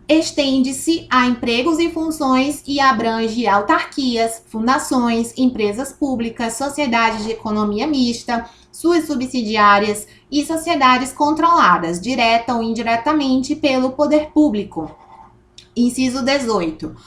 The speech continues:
A administração fazendária e seus servidores fiscais terão, dentro de suas áreas de competência e jurisdição,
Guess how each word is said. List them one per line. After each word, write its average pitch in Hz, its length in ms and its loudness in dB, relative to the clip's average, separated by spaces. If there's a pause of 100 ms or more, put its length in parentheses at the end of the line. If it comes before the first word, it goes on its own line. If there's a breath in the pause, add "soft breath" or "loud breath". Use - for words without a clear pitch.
(360 loud breath)
A 247 200 6
administração 311 840 -2
fazendária 208 840 2
e 202 60 -4
seus 339 300 -2
servidores 233 600 -2
fiscais 277 680 0
terão, 247 520 2 (200 loud breath)
dentro 330 480 0
de 320 140 -2
suas 311 240 0
áreas 247 320 2
de 247 60 -8
competência 269 720 0
e 320 160 6
jurisdição, 277 800 0